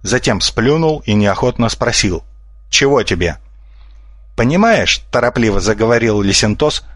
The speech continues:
стараясь держаться от одного из самых сильных пацанов на приличном расстоянии, «я предлагаю тебе одно небольшое дельце, которое...»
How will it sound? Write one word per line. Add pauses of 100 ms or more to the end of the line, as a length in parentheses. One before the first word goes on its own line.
(160)
стараясь
держаться
от
одного
из
самых
сильных
пацанов
на
приличном
расстоянии, (680)
«я
предлагаю
тебе
одно
небольшое
дельце,
которое...»